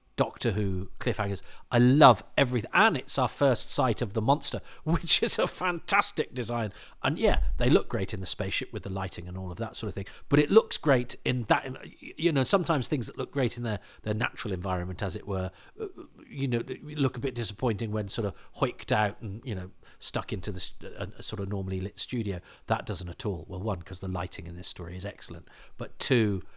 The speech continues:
uh, it's, it's, you know, it's still a glistening, uh, and it's also, it's an orange, orangey, greeny monster, which is a great combination, but again, an unusual one, 'cause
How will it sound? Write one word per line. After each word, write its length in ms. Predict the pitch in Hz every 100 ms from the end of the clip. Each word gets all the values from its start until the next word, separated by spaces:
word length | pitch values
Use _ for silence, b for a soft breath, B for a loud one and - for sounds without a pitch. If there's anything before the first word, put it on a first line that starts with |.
| b b -
uh, 420 | 120 110 101 101 92 - _ _ _ _ _ _ _ _ _ -
it's, 200 | - -
it's, 220 | - 107 -
you 80 | -
know, 100 | 101
it's 140 | 101 -
still 220 | - 113
a 60 | 101
glistening, 800 | 95 127 - - 95 92 90 82 b b b - - - -
uh, 260 | 92 85 -
and 100 | -
it's 100 | -
also, 260 | 120 - 104
it's 200 | 98 -
an 80 | 101 -
orange, 720 | - 117 113 120 131 113 - -
orangey, 600 | - 123 135 135 123 139
greeny 400 | 113 139 139 139
monster, 320 | 139 147 - 160
which 160 | 127
is 80 | 110
a 60 | 101
great 400 | 117 151 226 -
combination, 500 | 113 98 120 - 101 B B
but 100 | 131
again, 220 | 127 165
an 80 | 123
unusual 640 | 131 127 170 - 107 101
one, 260 | 90 87 82
'cause 220 | - 95